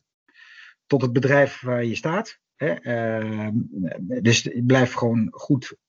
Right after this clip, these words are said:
daarnaar kijken. Eh,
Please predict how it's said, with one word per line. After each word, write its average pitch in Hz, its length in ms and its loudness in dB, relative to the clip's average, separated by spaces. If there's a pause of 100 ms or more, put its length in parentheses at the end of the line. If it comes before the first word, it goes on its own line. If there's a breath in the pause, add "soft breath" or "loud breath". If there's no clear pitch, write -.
(420)
daarnaar 113 360 0
kijken. 135 500 -4 (600 soft breath)
Eh, 104 360 2